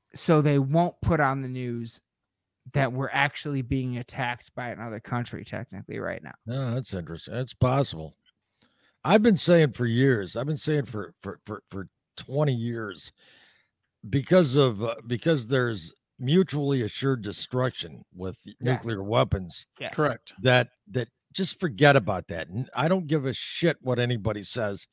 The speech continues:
Speaker 2: That ain't gonna happen. Okay. It's not gonna happen.
Speaker 1: I
Speaker 2: That
Speaker 1: agree.
Speaker 2: is a, that's an illusion. None of these countries, they all know they can't do that. So what can they do? They can do bullshit like this. They can, another thing they can do,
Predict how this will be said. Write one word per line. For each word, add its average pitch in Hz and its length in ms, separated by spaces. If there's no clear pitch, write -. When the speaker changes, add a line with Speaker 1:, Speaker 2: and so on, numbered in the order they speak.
Speaker 2:
That 156 120
ain't 165 200
gonna 123 200
happen. 110 400
Okay. 107 300
It's 110 180
not 143 260
gonna 139 160
happen. 120 300
Speaker 1:
I 139 120
Speaker 2:
That 160 200
Speaker 1:
agree. - 100
Speaker 2:
is 107 160
a, 117 140
that's 127 240
an 123 100
illusion. 120 640
None 160 300
of 202 100
these 175 240
countries, 135 460
they 120 140
all 165 240
know 139 240
they 110 140
can't 113 260
do 107 140
that. 131 280
So - 380
what 165 300
can 202 220
they 127 160
do? 76 300
They 147 180
can 135 140
do 143 140
bullshit 143 720
like 117 280
this. 151 400
They 160 180
can, 143 200
another 185 380
thing 226 160
they 160 140
can 117 180
do, 113 300